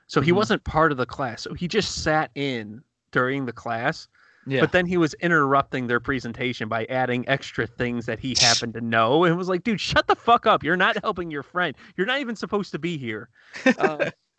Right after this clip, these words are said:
Speaker 1: but then Feeney shows up and, you know, he, he's surprised that Turner's still going to show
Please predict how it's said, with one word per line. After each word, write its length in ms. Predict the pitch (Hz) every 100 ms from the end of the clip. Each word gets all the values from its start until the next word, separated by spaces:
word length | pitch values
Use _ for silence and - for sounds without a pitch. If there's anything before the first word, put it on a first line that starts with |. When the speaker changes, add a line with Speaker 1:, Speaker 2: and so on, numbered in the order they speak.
| _ -
Speaker 1:
but 80 |
then 160 | 202 220
Feeney 320 | - 226 220
shows 320 | 185 202 185
up 220 | 180 185 185 -
and, 540 | 160 151 147 143 135 135 _ _ _ _ _ _ _
you 140 | 247 170
know, 200 | 135 123 - -
he, 240 | - 170 170
he's 280 | 151 160 -
surprised 500 | 156 - 147 147 143
that 140 | 123
Turner's 380 | 139 143 135 -
still 200 | 151 147
going 220 | 139 135
to 40 | 123
show 240 | - 123